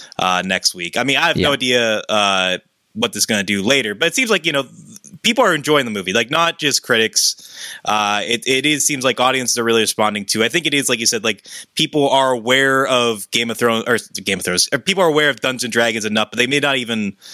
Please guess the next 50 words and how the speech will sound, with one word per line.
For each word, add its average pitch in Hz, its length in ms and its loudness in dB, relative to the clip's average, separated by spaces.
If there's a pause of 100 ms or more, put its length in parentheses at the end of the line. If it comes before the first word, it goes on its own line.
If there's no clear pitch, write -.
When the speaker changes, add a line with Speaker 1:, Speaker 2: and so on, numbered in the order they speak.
(300)
Speaker 1:
uh, 107 500 2
really 147 200 2
revere, 123 480 2
like, 120 200 0
the, 113 100 -2
the 113 200 -2
rules 120 340 4
and 117 80 0
stuff 117 160 0
like 110 80 0
that, 123 100 2
or 127 100 4
they're 127 120 2
kind 139 220 -2
of 131 60 -6
maybe 123 360 -2
going 127 260 0
into 120 280 0
it - 20 6
a 117 40 4
little 113 200 2
skeptical. 113 560 -2
So 110 260 2
the 104 100 -4
fact 131 240 0
the 120 60 -6
movie 117 300 0
is 120 180 2
so, 113 560 2 (480)
uh, 110 500 0
irreverent 117 760 2
to 113 160 0
that 110 360 0
and 104 140 -12
kind 113 180 -2
of 107 80 -6
just 104 160 -8
playing 110 280 2
it 104 60 -4
up, 110 120 0
but 175 80 0
not, 196 200 2
like, 151 260 -2 (260)
irreverent 143 460 0
to 131 80 0
a - 20 2
sense 127 260 0
where 123 80 2
it's, 107 120 0
like, 104 380 -2